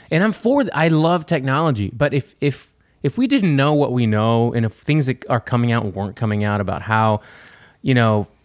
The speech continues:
just how much fuckery there is, whether it's from the Patriot Act or from anything that the government's ever put their little toe in, I wouldn't be worried about it. But because we know that stuff, this is scary as hell.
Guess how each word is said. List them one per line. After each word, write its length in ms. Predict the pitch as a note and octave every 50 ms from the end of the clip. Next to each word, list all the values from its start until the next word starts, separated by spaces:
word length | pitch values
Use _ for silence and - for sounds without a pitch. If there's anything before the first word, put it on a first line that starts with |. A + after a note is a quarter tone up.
| _ _ _
just 360 | - - C#3 C3 - - -
how 100 | B2+ C#3+
much 160 | D#3 D3+ - -
fuckery 520 | - - C3 C3 C3+ - C3 A2+ G#2 G2+
there 160 | G2+ G2+ G2+
is, 220 | G2+ G2 F#2 F#2 F#2
whether 220 | A2 A2 G#2+ G#2
it's 120 | G2+ F#2+ -
from 180 | - B2 A2
the 80 | G#2+ F#2+
Patriot 480 | - - C#3 C#3+ C#3 - C#3+ C3+ C3+ C3
Act 340 | C3 C3 C3 C3 - -
or 60 | C3 G#2+
from 300 | - - A#2+ A2+ G#2+ B2
anything 320 | C#3+ E3+ F3 - F3 E3+
that 60 | E3 C#3+
the 80 | C#3
government's 440 | A2+ C3+ C3+ C#3 C3+ C3 B2+ A#2 -
ever 280 | G#2 A2 B2 B2 C#3 C3+
put 260 | G#2+ - C#3+ C3+ -
their 200 | - C#3+ C#3+ D3
little 260 | C#3+ D3+ E3 E3 E3+
toe 320 | D#3+ - G#3+ G#3 G#3 G3+ F3+
in, 320 | C#3 C3 B2 B2 A#2+ A#2 - - - - - - -
I 80 | B2+ C#3+
wouldn't 220 | D#3 F3+ F3 D#3
be 60 | D#3 D3+
worried 220 | D#3+ F#3 G3 F3
about 220 | B2 G#2 F#2+ F2+
it. 100 | F2 F2+
But 140 | G2+ D3 D3+ C#3+
because 260 | C#3+ - D#3+ E3 C#3+
we 80 | C#3+
know 180 | B2+ B2 F3 G#3+
that 180 | E3 - - -
stuff, 320 | - - G#2+ F#2+ F#2 G2+ - -
this 200 | C3 F#3 F#3+ -
is 80 | C3+ -
scary 280 | - A#2 A2 A2 B2+
as 80 | C3+ C3+
hell. 300 | E3+ G3+ G#3+ D3 G2